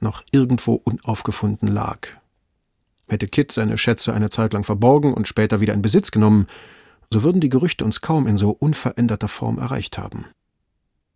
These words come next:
Mir kam nun der Gedanke, dass irgendein Umstand, nehmen wir an, der Verlust eines Schriftstückes, das die Lage des vergrabenen Schatzes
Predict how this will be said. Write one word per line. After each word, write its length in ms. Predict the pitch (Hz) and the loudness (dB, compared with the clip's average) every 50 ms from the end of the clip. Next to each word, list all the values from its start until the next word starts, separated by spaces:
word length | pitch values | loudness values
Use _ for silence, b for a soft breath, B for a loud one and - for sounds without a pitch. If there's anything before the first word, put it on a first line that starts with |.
| b b b b b b b b b b b b b b b b _ _ _ _ - | b b b b b b b b b b b b b b b b _ _ _ _ -4
Mir 140 | - 104 104 | -2 -2 -2
kam 260 | - - 170 180 196 | 0 0 2 4 4
nun 120 | 190 180 | 4 2
der 120 | 165 156 147 | 2 0 -2
Gedanke, 520 | - 131 - 107 101 95 - 92 90 92 b b b b b b b b b b b | -2 0 0 0 -2 -2 -4 -6 -8 -8 b b b b b b b b b b b
dass 140 | - 107 - | -6 -4 2
irgendein 400 | - 190 220 233 214 - 165 170 | 4 4 4 4 4 2 0 2
Umstand, 680 | - 160 175 151 - - - 104 101 101 98 - - _ _ - | 4 4 4 4 2 0 -2 -2 -2 -2 -4 -6 -12 _ _ -4
nehmen 320 | - 120 120 123 120 117 107 | 0 2 4 6 6 6 6
wir 160 | 117 117 - | 4 4 4
an, 240 | 113 113 113 107 - b b b b b b b b b b b _ - - | 4 4 4 2 0 b b b b b b b b b b b _ -6 -4
der 100 | 113 107 | -4 -2
Verlust 640 | - - 120 117 135 202 214 - - - - - | 0 0 2 2 4 2 2 0 -4 -8 -6 -2
eines 260 | - 127 127 127 120 - | 0 0 0 0 0 -2
Schriftstückes, 840 | - - - 170 - - - - - - 107 - - - 110 - | -4 -4 -4 -4 -6 -4 -6 -6 -4 -4 -8 -8 -8 -8 -8 -8
das 160 | - - 104 - | -6 -6 -2 0
die 80 | 113 | 2
Lage 340 | 107 113 147 175 190 135 117 | 4 4 4 4 4 2 2
des 160 | 98 104 - | 0 -2 -4
vergrabenen 500 | - - 113 113 123 147 151 143 135 123 | -4 -2 -2 0 0 0 2 2 0 0
Schatzes 440 | - - 147 127 - - 113 - - | 0 0 -2 -2 -4 -4 -8 -8 -6